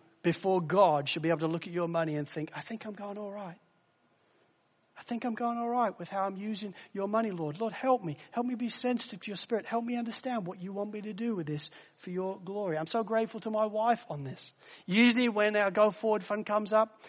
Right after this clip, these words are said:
I pray and I ask the Lord for help and he gives me a figure and I'm usually thinking, "Man, that's generous."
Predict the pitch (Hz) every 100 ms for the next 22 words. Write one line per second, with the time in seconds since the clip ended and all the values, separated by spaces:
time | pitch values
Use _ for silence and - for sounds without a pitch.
0 | - - 185 196 190 - 220 220 226 180
1 | 185 196 214 190 202 - 175 208 214 170
2 | 156 190 190 190 185 - 202 208 196 165
3 | 160 - - 165 180 196 180 190 196 202
4 | 220 202 190 - 190 202 196